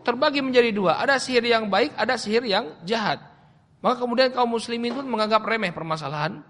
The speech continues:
permasalahan ini. Ya. Padahal sihir adalah perkara yang bisa mengantarkan seseorang kepada kekufuran.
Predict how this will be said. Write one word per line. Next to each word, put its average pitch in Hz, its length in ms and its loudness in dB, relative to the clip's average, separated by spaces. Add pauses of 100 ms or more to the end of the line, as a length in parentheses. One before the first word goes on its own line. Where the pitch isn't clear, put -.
(180)
permasalahan 156 520 -6
ini. 113 320 -14 (640)
Ya. - 120 -20 (520)
Padahal 202 320 4
sihir 269 400 0
adalah 202 320 0
perkara 233 400 0
yang 202 160 -2
bisa 233 240 -6
mengantarkan 190 640 -6
seseorang 147 520 -8
kepada 156 440 -8 (480)
kekufuran. 117 760 -6